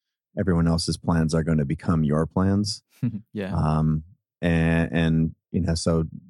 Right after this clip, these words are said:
Speaker 1: dropping out of various things and quitting things to pursue my passion, I, I've, you know, frankly, I struggled to overcome a lot of that pressure and those hurdles. And and again,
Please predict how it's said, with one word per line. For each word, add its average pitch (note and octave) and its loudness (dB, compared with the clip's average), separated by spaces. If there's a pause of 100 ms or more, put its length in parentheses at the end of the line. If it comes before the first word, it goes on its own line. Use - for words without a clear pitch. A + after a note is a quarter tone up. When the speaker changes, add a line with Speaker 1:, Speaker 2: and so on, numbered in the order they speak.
(200)
Speaker 1:
dropping F2+ 0
out F2+ 2
of F2 0
various E2+ 0
things E2+ 2
and F2 0
quitting F2 0
things E2+ 0
to E2 -12
pursue F2 -2
my F2 2
passion, F2 -2
I, F2 0
I've, G2 -4 (200)
you E2+ -2
know, F2 0
frankly, F#2 -2
I F2 0
struggled F2 -2 (520)
to - -6
overcome F2+ 0
a E2+ 2
lot E2+ 2
of E2 0
that D#2+ -2
pressure F2+ 0
and D#2+ 0
those E2 0
hurdles. F2+ 0
And E2+ -2 (760)
and A2+ 0
again, G#2 0